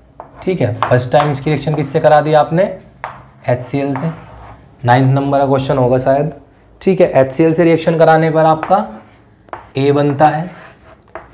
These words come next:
ठीक है। फिर वही आपका एजीएफ़ है, रिएक्शन कराने पर B बन गया,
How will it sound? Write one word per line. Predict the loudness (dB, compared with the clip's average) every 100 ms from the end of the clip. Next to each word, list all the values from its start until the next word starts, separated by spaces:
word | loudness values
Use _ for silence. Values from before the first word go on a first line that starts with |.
| -20 _
ठीक | -2 0 2
है। | 0 -4 -14 -18 -18 -8
फिर | -2 2
वही | 4 2 0 -6 -18 _ _ _ -20 -4
आपका | 0 0 2 0 0 -6
एजीएफ़ | -4 -2 2 2 2 0 -4
है, | -6 -10 -12 -14 -16 -16 -18 _ _ _ _
रिएक्शन | -12 -2 2 2 0 2
कराने | 2 2 0
पर | -4
B | -2 0 0
बन | 0 -2
गया, | -4 -6